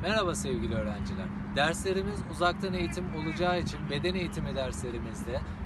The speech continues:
e, evde küçük egzersizlerle bedenen ve ruhen daha sağlıklı bireyler olarak hayatımızı devam ettireceğiz. Sizin için küçük egzersiz programları hazırladık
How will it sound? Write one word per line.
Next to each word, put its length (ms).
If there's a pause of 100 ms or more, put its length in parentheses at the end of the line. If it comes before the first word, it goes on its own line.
e, 60
evde 640 (200)
küçük 360
egzersizlerle 1000 (260)
bedenen 520
ve 100
ruhen 480
daha 180
sağlıklı 580
bireyler 400
olarak 360 (420)
hayatımızı 640
devam 360
ettireceğiz. 680 (360)
Sizin 320
için 340 (520)
küçük 260
egzersiz 640
programları 680
hazırladık 580